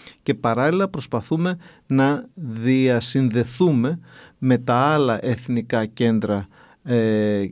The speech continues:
εθνικούς κόμβους για την αποστολή καρκίνου των άλλων χωρών, να διαδράσουμε και να δούμε πώς θα μπορέσουμε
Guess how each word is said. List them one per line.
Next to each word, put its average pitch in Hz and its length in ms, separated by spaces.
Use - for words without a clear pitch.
εθνικούς - 540
κόμβους 104 640
για 110 140
την 117 120
αποστολή 117 420
καρκίνου 123 360
των 117 200
άλλων 131 220
χωρών, 113 540
να 131 340
διαδράσουμε 131 880
και 165 140
να 131 180
δούμε 160 280
πώς 165 360
θα 156 100
μπορέσουμε 147 580